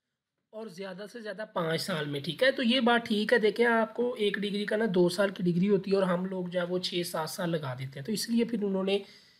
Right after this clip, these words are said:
फिक्स किया कि आप इतने टाइम के अंदर अंदर आपने डिग्री मुकम्मल करनी है, ठीक है।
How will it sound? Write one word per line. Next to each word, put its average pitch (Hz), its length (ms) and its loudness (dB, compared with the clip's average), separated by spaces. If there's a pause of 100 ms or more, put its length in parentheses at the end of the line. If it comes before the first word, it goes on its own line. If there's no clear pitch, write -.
(280)
फिक्स 285 240 0
किया 202 260 6
कि 202 140 2
आप 185 180 4
इतने 233 320 0
टाइम 180 240 2
के 175 120 -2
अंदर 170 200 -2
अंदर 175 200 0
आपने 165 240 -4
डिग्री 156 300 -4
मुकम्मल 139 400 -2
करनी 127 340 -8
है, 127 220 -16
ठीक 175 200 -2
है। - 180 0